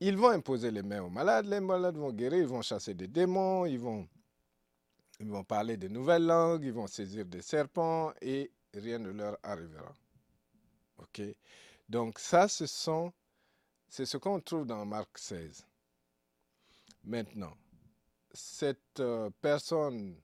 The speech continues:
ou cet homme de Dieu a eu à dire, et historiquement, euh, ça doit être vrai, euh, que ce texte, oui,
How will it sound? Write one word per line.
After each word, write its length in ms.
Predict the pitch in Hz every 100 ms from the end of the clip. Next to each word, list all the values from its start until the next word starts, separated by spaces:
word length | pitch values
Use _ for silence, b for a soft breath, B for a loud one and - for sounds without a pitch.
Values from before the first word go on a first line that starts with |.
| _ _ _
ou 140 | - 117
cet 280 | - 98 -
homme 220 | 151 131
de 120 | 95
Dieu 520 | 78 82 98 120 - - _
a 180 | 113 107
eu 500 | 104 107 123 175 196 - _ _
à 100 | 87
dire, 540 | 80 92 123 143 85 - _ _ -
et 420 | 92 92 78 - _ _ _ _ _ _
historiquement, 840 | 104 - 107 95 92 101 107 143 - _ b b b _
euh, 240 | - 98 87 78 82 - _ _ _ - - -
ça 260 | - - 87
doit 180 | 107
être 180 | 110 -
vrai, 400 | 90 95 127 202 - _ _ _ - _ _ _ _ _
euh, 240 | - - - _ _
que 400 | - 165 196 - _ _
ce 160 | - 98
texte, 500 | - 160 190 - - _ _
oui, 200 | 117 120